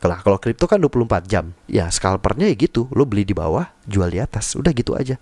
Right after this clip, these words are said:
Nggak, nggak kayak yang investasi. Kalau investasi kan banyak yang, "Oh, gua sekarang belinya keluar duit lima ratus ribu.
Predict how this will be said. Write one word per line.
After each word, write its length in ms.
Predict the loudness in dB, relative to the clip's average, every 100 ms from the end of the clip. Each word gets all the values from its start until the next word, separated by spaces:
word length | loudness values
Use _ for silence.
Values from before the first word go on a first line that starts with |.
| -12 -20 -20 -20 -20 -20 -4
Nggak, 240 | 2 2
nggak 220 | 4 2 4
kayak 240 | 4 6
yang 140 | 4
investasi. 420 | 2 0 2 2 2
Kalau 160 | 2
investasi 460 | 2 2 0 0 0
kan 140 | 0
banyak 240 | 0 0 0
yang, 160 | -2 -2 -10 -12 0
"Oh, 140 | 2 2 -2 -8
gua 380 | 2 4 4 4
sekarang 560 | 0 0 0 2 0
belinya 1000 | 2 2 2 0 0 0 -2 0 -2 -2 -4
keluar 220 | -2 0
duit 180 | 0 0
lima 160 | 0 0
ratus 280 | 0 0
ribu. 260 | 0 2 0